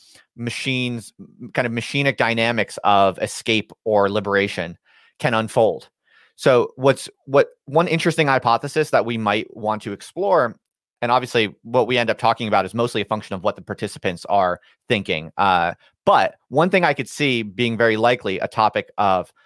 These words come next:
of great interest to explore is we are in this context right now where there are essentially viruses in competition. You, 'cause you can think of memes as essentially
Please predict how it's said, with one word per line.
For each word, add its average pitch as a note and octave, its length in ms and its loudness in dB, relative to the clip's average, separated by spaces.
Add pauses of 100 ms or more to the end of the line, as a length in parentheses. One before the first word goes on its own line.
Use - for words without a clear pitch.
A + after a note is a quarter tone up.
(200)
of F#2+ 120 -8
great C3 220 0
interest A#2+ 540 -6 (320)
to A2 100 -6
explore D#3 540 -2
is G#2 440 0 (800)
we D#3 240 0
are G3 120 4
in F3 80 -2
this D3+ 140 -2
context D3+ 460 -2
right A2+ 160 2
now A#2+ 160 2
where A2 220 2
there A2 300 2
are G#2 260 2
essentially A2 640 -2 (1300)
viruses B2+ 580 2
in G#2+ 80 -4
competition. - 640 -6 (340)
You, A#2 100 -12
'cause A#2+ 200 -4
you C3 80 -6
can D3 140 -4
think D#3+ 120 2
of A#2 120 -2
memes C3 480 -4
as G#2+ 300 0
essentially G#2+ 600 -2